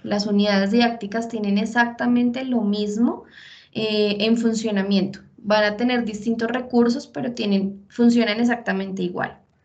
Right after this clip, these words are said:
Pero acá, por ejemplo, en la parte de fundamentación, nos vamos a encontrar con que todos los libros, independientemente del área, van a tener,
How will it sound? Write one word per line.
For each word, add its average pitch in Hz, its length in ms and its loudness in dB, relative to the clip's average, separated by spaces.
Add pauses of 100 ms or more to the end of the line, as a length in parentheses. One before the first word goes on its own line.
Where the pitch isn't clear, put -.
(1300)
Pero 269 320 4 (380)
acá, 247 320 0
por 240 160 -4
ejemplo, 240 560 -4 (160)
en 220 160 -12
la 220 140 -6
parte 208 300 -2
de 202 120 -2
fundamentación, 262 1300 -4 (680)
nos 240 300 4
vamos 233 300 2
a 226 60 0
encontrar 240 760 0
con 240 240 -2
que 240 140 -8
todos 233 440 0
los 262 240 -4
libros, 233 800 -4 (240)
independientemente 214 1200 -4
del 233 140 4
área, 214 480 2 (840)
van 233 280 4
a 208 160 -2
tener, 233 480 0